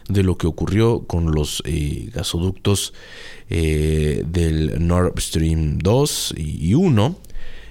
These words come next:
en donde hay un sabotaje con la intención de afectar a Rusia. Sin embargo, la afectación no solo será para Rusia, será para ciudades enteras,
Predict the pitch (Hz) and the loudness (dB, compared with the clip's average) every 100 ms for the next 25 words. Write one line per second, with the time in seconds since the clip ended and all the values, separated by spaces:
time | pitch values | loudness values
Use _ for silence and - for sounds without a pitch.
0 | - 90 90 95 95 92 95 - 117 151 | -6 -2 0 2 2 4 2 4 2 2
1 | 160 151 113 98 127 165 196 196 190 - | 2 2 2 0 0 0 0 -2 -4 -10
2 | - - - - - - - - - 107 | -16 -14 -12 -10 -10 -12 -16 -10 0 4
3 | 110 98 104 98 135 151 143 120 104 - | 4 4 2 2 2 4 4 2 -2 0
4 | 135 156 143 170 156 - 131 - - 120 | 2 2 2 2 2 2 0 -2 -2 0
5 | 107 98 110 151 180 131 107 - 92 120 | 2 2 2 2 2 2 0 -2 0 2
6 | 135 - 139 170 226 - 180 208 226 202 | 2 4 4 4 4 2 2 4 2 0
7 | 170 180 - - 165 151 - - - 87 | -2 -2 -4 -2 -2 -2 -2 0 0 2
8 | 117 156 - - - - - - 135 143 | 2 2 0 -10 -12 -12 -10 -2 0 2
9 | 143 - - 110 107 110 113 113 - 98 | 0 -4 -4 -2 2 2 2 -2 -2 -2
10 | 85 - 95 90 87 - | -2 0 2 2 0 -6